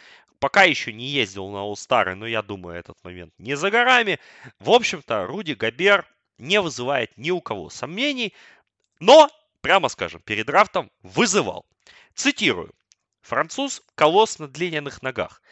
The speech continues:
Его легко вдавить вглубь трехсекундной зоны, продавить в посте и заставить отдать нужную позицию.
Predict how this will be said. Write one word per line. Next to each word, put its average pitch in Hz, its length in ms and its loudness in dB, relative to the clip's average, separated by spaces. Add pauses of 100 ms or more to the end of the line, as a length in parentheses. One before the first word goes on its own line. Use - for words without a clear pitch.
(140)
Его 156 220 -2
легко 240 300 -4
вдавить 180 380 -8
вглубь 160 300 -12
трехсекундной 151 640 -10
зоны, 165 320 -6
продавить 120 460 -10
в - 80 -20
посте 156 400 -6
и - 20 -4
заставить 135 480 -4
отдать 113 380 -4
нужную 104 340 -14
позицию. 98 460 -12